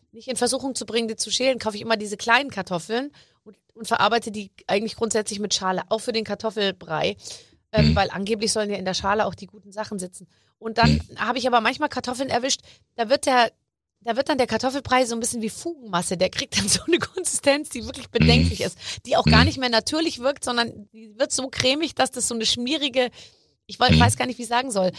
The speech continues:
Speaker 1: Sache wird.
Speaker 2: Mix, wie
Speaker 1: Ja.
Speaker 2: stampfst du denn dann oder mixt du den?
Speaker 1: Ich mixe.
Speaker 2: Ja, ist ein Fehler.
Speaker 1: Ah.
Speaker 2: Mein Gott, du musst heute wieder bei Null anfangen. Kannst du denn eine Sache wirklich richtig?
Speaker 1: Jetzt schrei mich doch mal richtig an. <laughs> Jetzt wäre doch mal der Moment,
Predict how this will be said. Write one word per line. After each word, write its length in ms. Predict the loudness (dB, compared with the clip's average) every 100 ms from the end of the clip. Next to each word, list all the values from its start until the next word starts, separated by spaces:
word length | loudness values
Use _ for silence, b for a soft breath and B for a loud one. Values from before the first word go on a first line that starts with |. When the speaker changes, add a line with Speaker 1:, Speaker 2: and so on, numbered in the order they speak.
| B
Speaker 1:
Sache 260 | -4 -2 4
wird. 80 | 6
Speaker 2:
Mix, 300 | 8 6 2 2 4
wie 60 |
Speaker 1:
Ja. 60 | 8
Speaker 2:
stampfst 360 | 8 6 6
du 60 | 6
denn 140 | 8
dann 100 | 8
oder 140 | 8 6
mixt 280 | 6 4 6
du 40 |
den? 280 | 6 4 -2 -10
Speaker 1:
Ich 140 | -8
mixe. 340 | -6 -4 -6 -10 _ _ _ _ 2
Speaker 2:
Ja, 80 | 4
ist 140 | 4
ein 40 |
Fehler. 320 | 4 6 4 0 B
Speaker 1:
Ah. 60 | B -2 B B B B B B _ _ _ _ _ _ _ _ _
Speaker 2:
Mein 440 | 6 6 6 2
Gott, 200 | 2 2
du 60 | 4
musst 320 | 4 6 6
heute 180 | 8 6
wieder 160 | 6 6
bei 120 | 6
Null 160 | 6 6
anfangen. 480 | 4 2 2 0 -4 b b b b b b 2
Kannst 320 | 4 4 4
du 40 |
denn 240 | 4 4 2 2
eine 380 | 6 8 8 6
Sache 320 | 6 6 4
wirklich 280 | 4 4 4
richtig? 360 | 4 2 -2
Speaker 1:
Jetzt 140 | -2 -2
schrei 180 | -2
mich 120 | -8 -10
doch 140 | -10
mal 80 | -10
richtig 320 | -12 -16 -16 _
an. 1080 | _ _ _ _ _ _ _ -12 -2 2
<laughs> 1000 | 4 4 0 -4 -12 _ -20 -16 -6 -2
Jetzt 160 | 0 2
wäre 100 | 2
doch 140 | 2
mal 100 | 0
der 160 | 0 0
Moment, 340 | 0 0 -2